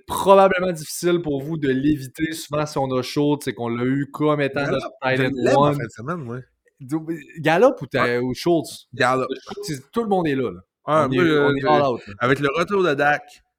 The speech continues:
Speaker 2: je pense que Gallup, ça peut se passer.
Speaker 1: Ouais ?
Speaker 2: Mhm.
Speaker 1: Ben, ça allait quand même bien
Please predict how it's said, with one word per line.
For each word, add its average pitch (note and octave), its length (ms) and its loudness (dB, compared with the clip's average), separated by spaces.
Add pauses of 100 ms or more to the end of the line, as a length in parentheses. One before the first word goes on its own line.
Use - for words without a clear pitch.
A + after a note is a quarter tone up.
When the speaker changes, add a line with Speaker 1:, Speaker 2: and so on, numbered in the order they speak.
(220)
Speaker 2:
je - 180 -20
pense B2 220 0
que A#2 80 -4
Gallup, A2 420 -4
ça - 140 -12
peut A2+ 240 -6
se - 80 -20
passer. - 340 -12 (140)
Speaker 1:
Ouais ? F#3 320 4 (180)
Speaker 2:
Mhm. C#3 240 -8 (160)
Speaker 1:
Ben, A2 60 -4
ça - 140 -4
allait C3 180 0
quand A3 160 -2
même G#3+ 180 0
bien A#3 220 -6